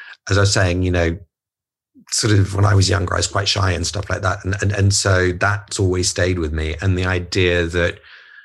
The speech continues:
you know, for a shy person, that this person can be shy and heroic and violent and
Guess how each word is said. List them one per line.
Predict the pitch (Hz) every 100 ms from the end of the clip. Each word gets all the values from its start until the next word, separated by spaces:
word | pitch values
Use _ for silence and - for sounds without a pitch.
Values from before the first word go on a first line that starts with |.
| - _ -
you | 107
know, |
for | 95 107
a |
shy | 101 104 92
person, | 82 90 87 85 76
that | 82
this | 92
person | - 87 85 95
can | 90
be | 82
shy | - 82 80 -
and | 85 82 78 76
heroic | 85 90 80 78 78 101
and | 92
violent | 82 90 80 82 82 90
and | 95 87 85